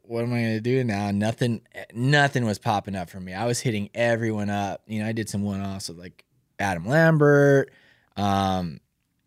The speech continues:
and I, you know, I was reaching out to a bunch of artists. Like, I knew Lana Del Rey's M D, and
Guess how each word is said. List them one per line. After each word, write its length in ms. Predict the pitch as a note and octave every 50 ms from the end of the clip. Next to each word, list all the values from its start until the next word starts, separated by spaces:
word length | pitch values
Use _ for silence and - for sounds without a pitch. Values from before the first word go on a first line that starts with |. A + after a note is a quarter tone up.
| _ _ _ _ -
and 240 | A2 G#2 G2+ G2 G2
I, 220 | G2 G2+ G2+ - - - -
you 160 | - G#2 G2
know, 340 | F#2+ F#2+ F#2+ F2+ F2+ F#2 - - - _
I 60 | G#2
was 120 | G2 - -
reaching 300 | G#2+ G#2 - A2 G#2 G2+
out 160 | G2 G2+ F#2
to 100 | - G2+
a 40 | F#2+
bunch 260 | F#2 G2 F#2+ F2 -
of 60 | - -
artists. 640 | - G#2 A2 G#2+ G#2+ G#2+ G#2+ G#2 G#2 G#2 G2 -
Like, 160 | D#2+ E2 - F#2
I 60 | F#2+
knew 180 | G2+ G#2 G2+
Lana 320 | F#2+ G2+ G2 G2+ G2+ G2+ F2+
Del 180 | F#2 G2 F#2+ G2
Rey's 360 | G#2+ A2+ A2+ A2+ A2 G#2+ G#2
M 240 | - G#2 G#2 G#2 G#2
D, 440 | G2+ G#2+ A2 A2 A2 A2 A2 A2+ G#2
and 260 | F#2 F2+ F2 F2+ F#2